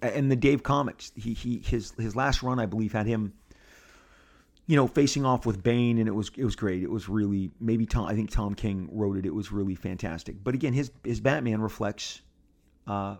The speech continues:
Frank's thick, uh, lot of wrinkles on the suit, uh, just a, just a certain approach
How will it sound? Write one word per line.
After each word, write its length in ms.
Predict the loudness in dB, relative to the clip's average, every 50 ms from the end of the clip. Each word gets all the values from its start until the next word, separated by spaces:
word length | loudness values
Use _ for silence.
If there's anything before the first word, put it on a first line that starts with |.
| -14 -20
Frank's 520 | -10 -4 -2 -2 -2 -2 -6 -8 -16 -14 -10
thick, 400 | -8 -4 -4 -4 -4 -2 -4 -6 -6 -6 _ _ _ _ _ _ _ _ _ _ _ -12
uh, 320 | -8 -8 -6 -6 -8 -10 -12 -8
lot 180 | -4 -2 0 0
of 80 | 0
wrinkles 340 | -2 -2 -4 -4 -4 -4 -4
on 100 | -4 -4
the 60 | -4
suit, 540 | -4 -4 -2 0 0 0 0 -2 -6 -6 -6 -6 -8 -18 _ _ _ _ _ _ _ -8
uh, 220 | -6 -6 -4 -6 -8
just 200 | -10 -10 -8 -8
a, 60 | -8
just 280 | -8 -8 -10 -8 -8 -6
a 40 |
certain 420 | -6 -4 -4 -4 -4 -4 -4 -6 -4
approach 720 | -6 -8 -8 -4 0 0 2 0 0 -4 -8 -10 -10 -12